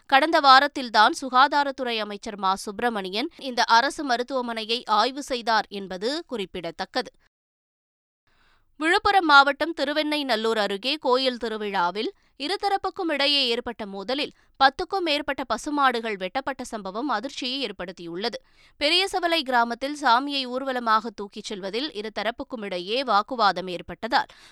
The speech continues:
போலீசார் பேச்சுவார்த்தை நடத்தி இருதரப்பும் தூக்க வேண்டாம் என்று அனுப்பி வைத்தனர். அதனைத் தொடர்ந்து ஒரு தரப்பினரின் மாடுகள் கத்தியால் வெட்டப்பட்டுள்ளன. இது தொடர்பாக மற்றொரு தரப்பைச் சேர்ந்தவர்களை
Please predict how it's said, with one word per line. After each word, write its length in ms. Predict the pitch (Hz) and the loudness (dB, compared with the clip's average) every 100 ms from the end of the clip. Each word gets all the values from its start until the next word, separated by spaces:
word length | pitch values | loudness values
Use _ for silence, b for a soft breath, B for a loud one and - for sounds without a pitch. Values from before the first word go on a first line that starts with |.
| B | B
போலீசார் 580 | 302 339 381 349 285 262 | 0 0 4 8 8 6
பேச்சுவார்த்தை 580 | 254 285 277 240 240 202 | -2 0 2 2 2 -6
நடத்தி 400 | 196 185 220 277 294 | -6 -8 -4 -4 -4
இருதரப்பும் 680 | 226 226 214 208 240 262 233 _ _ | -6 -4 -2 0 -2 -6 -10 _ _
தூக்க 320 | 302 311 359 | -8 -4 0
வேண்டாம் 460 | 294 247 247 233 196 | 2 2 6 6 6
என்று 280 | 196 190 277 | 0 -2 2
அனுப்பி 340 | 262 202 - | 2 2 -8
வைத்தனர். 480 | 175 180 190 247 - b b b | -8 -8 -6 -6 -8 b b b
அதனைத் 360 | 254 320 370 349 | 6 6 4 0
தொடர்ந்து 320 | 311 294 349 | -4 -2 0
ஒரு 220 | 311 285 330 | 2 0 0
தரப்பினரின் 640 | 320 311 320 285 247 226 | 0 0 -2 0 -2 0
மாடுகள் 440 | 196 214 220 226 269 | 2 2 0 -4 -2
கத்தியால் 580 | 254 220 277 254 226 196 | -4 -4 2 4 4 0
வெட்டப்பட்டுள்ளன. 720 | 196 202 185 185 190 190 220 370 b b | -10 -10 -10 -10 -10 -4 -4 -4 b b
இது 220 | 277 285 | -6 -4
தொடர்பாக 640 | 302 277 311 294 240 226 330 | 2 4 6 10 10 10 2
மற்றொரு 400 | 269 240 311 311 | 0 0 -4 -2
தரப்பைச் 380 | 254 240 247 240 | -2 0 -4 -4
சேர்ந்தவர்களை 640 | 240 220 214 196 196 214 | -6 -4 -6 -6 -6 -4